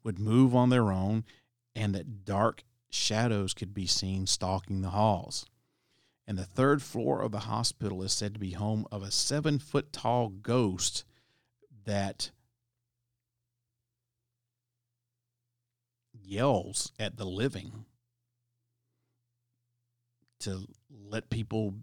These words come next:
just to let them be. And there's also said to be a female spirit who takes on the personality of a quote-unquote naughty nurse, and that there's a toddler that plays along the second floor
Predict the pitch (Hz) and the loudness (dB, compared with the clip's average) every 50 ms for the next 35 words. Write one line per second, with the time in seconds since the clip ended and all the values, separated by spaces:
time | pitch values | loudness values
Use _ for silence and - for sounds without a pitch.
0 | - - 104 110 - - 104 92 104 117 117 131 123 123 104 120 127 135 117 98 | -10 -6 -4 -4 -4 -4 -6 -4 -2 0 2 2 2 2 2 2 0 0 -2 -4
1 | - - _ _ _ _ _ _ _ _ _ - 110 104 101 101 95 - _ - | -10 -18 _ _ _ _ _ _ _ _ _ -6 -4 -2 -2 -2 -4 -6 _ -20
2 | 101 98 110 107 107 107 101 - - - - _ - 110 113 120 120 - 127 123 | -8 -2 0 2 2 2 2 0 -4 -6 -8 _ -4 -2 0 0 0 0 0 2
3 | - - - 123 127 127 120 104 98 110 107 107 104 - 95 - - 117 120 123 | 2 2 2 2 0 -2 -2 -4 -4 -2 -2 -2 -2 -4 -6 -4 -2 2 2 4
4 | 123 120 117 - - - - 107 101 107 113 - - 117 104 95 - 113 117 107 | 4 2 2 0 -2 -4 -6 -6 -6 -6 -6 -6 -6 -6 -8 -6 -4 -4 -4 -2
5 | 98 - 104 101 110 110 107 92 90 92 - - - 110 - - 92 92 101 101 | -2 -2 -2 -2 -2 -2 -2 -4 -6 -8 -10 -8 -6 -4 -4 -4 -4 -6 -6 -6
6 | 98 104 107 - 107 101 92 - - 104 95 98 - 104 101 95 90 90 - - | -6 -6 -6 -6 -6 -6 -6 -6 -8 -8 -8 -8 -6 -6 -6 -6 -6 -8 -12 -18
7 | - _ _ _ _ _ _ _ _ - - 113 117 123 120 104 - - 104 98 | -20 _ _ _ _ _ _ _ _ -10 -4 -2 -2 0 -2 -2 -2 -2 -2 -2
8 | - - 123 95 92 98 98 107 117 127 127 117 110 101 95 92 98 120 151 151 | -2 -2 -6 -8 -6 -2 2 4 4 4 4 4 2 2 2 4 6 8 8 8
9 | 123 98 - - - - - - - _ _ _ _ _ _ _ _ _ _ _ | 8 6 2 0 0 0 0 -2 -8 _ _ _ _ _ _ _ _ _ _ _
10 | _ _ _ _ - 113 104 92 104 104 107 101 98 95 90 - - - 104 110 | _ _ _ _ -14 -10 -8 -6 -2 -2 -2 -2 -2 -4 -6 -8 -4 2 4 4
11 | 131 135 113 98 95 95 98 92 - _ _ _ _ _ _ _ _ _ _ _ | 4 4 2 0 -2 -2 -2 -4 -8 _ _ _ _ _ _ _ _ _ _ _
12 | - 110 104 - - 113 110 107 98 101 95 95 95 98 95 92 92 - - 104 | -10 -10 -8 -4 -2 0 0 0 0 0 -2 -2 -2 -2 -2 -2 0 0 0 0
13 | 104 - 107 98 95 - - - 120 135 147 135 113 104 98 98 101 95 | -2 -4 -6 -8 -10 -10 -8 -4 0 2 2 2 2 2 0 -2 -4 -6